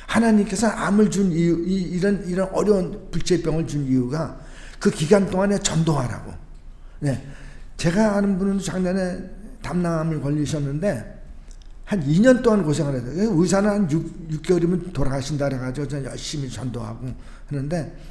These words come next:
안 죽어. 일 년 육 개월 동안 안, 안 돌아가시더라고요.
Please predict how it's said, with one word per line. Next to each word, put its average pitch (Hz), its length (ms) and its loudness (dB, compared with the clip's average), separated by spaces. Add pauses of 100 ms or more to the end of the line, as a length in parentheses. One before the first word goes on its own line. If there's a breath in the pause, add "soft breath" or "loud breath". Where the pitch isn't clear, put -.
안 165 220 0
죽어. - 480 -4 (480)
일 180 160 4
년 175 160 4
육 123 120 -2
개월 147 200 0
동안 143 200 -4
안, - 360 -8 (120)
안 131 180 -4
돌아가시더라고요. 107 760 -6